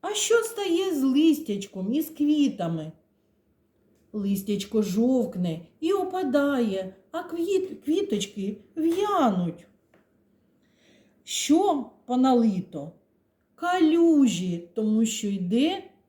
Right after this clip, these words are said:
дощик. Кого не видно, дітки? Правильно, пташок не видно, бо вони відлетіли в теплі краї. А як люди готуються до зими?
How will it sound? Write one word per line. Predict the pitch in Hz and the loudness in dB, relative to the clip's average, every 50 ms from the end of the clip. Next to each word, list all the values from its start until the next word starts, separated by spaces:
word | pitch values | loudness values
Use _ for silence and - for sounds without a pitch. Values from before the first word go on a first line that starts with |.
| _ | _
дощик. | 294 285 277 330 339 349 359 349 339 294 233 208 - - - - 170 - - - - _ _ _ _ _ _ _ _ _ _ _ _ _ _ _ _ _ _ _ _ | -14 -4 -2 0 0 2 2 4 6 6 6 4 2 -2 -4 -4 -6 -6 -6 -8 -16 _ _ _ _ _ _ _ _ _ _ _ _ _ _ _ _ _ _ _ _
Кого | - 480 494 466 427 453 427 349 | 2 4 4 4 4 4 4 4
не | 285 247 226 | 4 4 4
видно, | 202 214 196 165 170 175 175 | 2 0 -2 -2 -4 -4 -4
дітки? | 175 165 180 180 165 - - _ - 143 - - _ _ _ _ _ _ _ _ _ | -4 -4 -6 -6 -8 -8 -10 _ -20 -20 -20 -20 _ _ _ _ _ _ _ _ _
Правильно, | - 180 190 196 208 226 247 247 214 185 190 180 170 170 170 170 - - _ _ _ | -12 -10 -6 -4 -2 0 0 0 -2 -2 -2 -2 -2 -4 -4 -6 -10 -14 _ _ _
пташок | _ _ - 415 415 415 - 427 440 403 - - | _ _ -6 -4 -4 -2 0 2 2 2 2 2
не | 269 233 240 | 4 4 4
видно, | 220 220 247 226 185 165 170 170 160 165 165 - _ _ _ | 4 4 2 0 0 0 -4 -4 -6 -6 -10 -14 _ _ _
бо | 196 214 247 | -6 -4 -2
вони | 240 262 262 262 269 254 | 0 2 2 2 2 2
відлетіли | 262 247 208 220 233 240 226 233 - 294 339 330 262 196 | 2 0 0 0 2 0 0 0 -2 -2 -2 0 0 -2
в | 170 | -2
теплі | - - - 202 196 190 190 202 214 247 | -4 -6 -6 -4 -4 -4 -4 -4 -4 -4
краї. | 240 - 330 370 403 392 330 285 277 262 269 269 - - _ _ _ _ _ _ _ _ _ _ _ _ _ _ _ _ _ _ _ _ _ | -4 -2 -4 -4 -2 0 2 2 2 2 2 0 -4 -10 _ _ _ _ _ _ _ _ _ _ _ _ _ _ _ _ _ _ _ _ _
А | - 294 | 0 0
як | 349 370 440 508 494 494 320 | 4 4 4 4 4 4 4
люди | 294 277 220 196 220 | 4 4 4 4 2
готуються | 196 208 202 - - 202 196 190 185 170 170 - 190 170 | 0 0 -2 -4 -4 -4 -4 -4 -4 -6 -4 -4 -6 -4
до | 170 190 185 | -4 -4 -4
зими? | 175 185 208 196 180 170 160 147 151 | -2 -2 0 0 0 0 -2 -4 -8